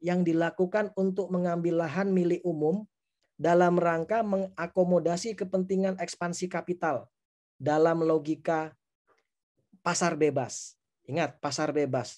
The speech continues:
Pasar bebas ini mirip-mirip berlakunya tuh siapa yang kuat dia yang menang.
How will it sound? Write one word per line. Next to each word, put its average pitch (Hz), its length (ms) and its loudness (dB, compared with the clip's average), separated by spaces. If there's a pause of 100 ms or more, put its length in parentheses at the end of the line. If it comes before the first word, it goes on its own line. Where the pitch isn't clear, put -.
Pasar 143 240 -4
bebas 165 480 2
ini 240 240 2 (1200)
mirip-mirip 220 800 2
berlakunya 196 640 0
tuh 240 160 -2
siapa 208 240 0
yang 214 160 0
kuat 226 240 0
dia 196 160 2
yang 190 160 4
menang. 147 320 -4